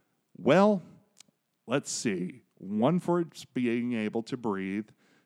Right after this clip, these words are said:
two, for its ability to give me great s-, great action set pieces. Three, for bringing back in fully within characters like Eggsy, Harry, Merlin,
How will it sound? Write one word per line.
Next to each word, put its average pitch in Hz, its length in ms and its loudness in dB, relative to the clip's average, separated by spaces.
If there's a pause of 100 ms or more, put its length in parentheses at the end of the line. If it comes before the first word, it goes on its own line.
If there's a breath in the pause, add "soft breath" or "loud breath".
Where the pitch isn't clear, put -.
(140)
two, 151 360 0
for 135 360 -2
its 107 260 -6
ability 110 680 -4
to 101 400 -6
give 98 240 -8
me 98 280 -6
great 104 580 -6
s-, - 280 -14 (160)
great 110 340 -6
action 113 460 -8
set - 340 -4
pieces. 98 680 -8 (500 soft breath)
Three, 156 440 -6
for 104 360 -6
bringing 123 500 -4
back 110 420 -4 (120)
in 101 280 -12
fully 143 360 -2
within 117 420 -2
characters 104 800 -8 (420 soft breath)
like 95 360 -8
Eggsy, 107 640 -8 (560 soft breath)
Harry, 101 640 -6 (340 soft breath)
Merlin, 104 800 -4